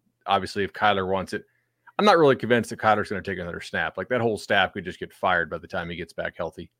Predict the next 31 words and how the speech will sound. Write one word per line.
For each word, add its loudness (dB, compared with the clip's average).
right? -4
And, -6
and -8
then -6
they, -6
maybe -2
they 0
reset -2
and -8
go, -2
uh, -2
go -2
Caleb 0
in, -6
uh, -6
in -10
twenty-four. -2
Will 8
Levis 6
at -2
four, 4
and 0
then -4
I'm -10
go-, -10
I'm -4
going 4
Jalen -2
Carter -2
at -10
five. -8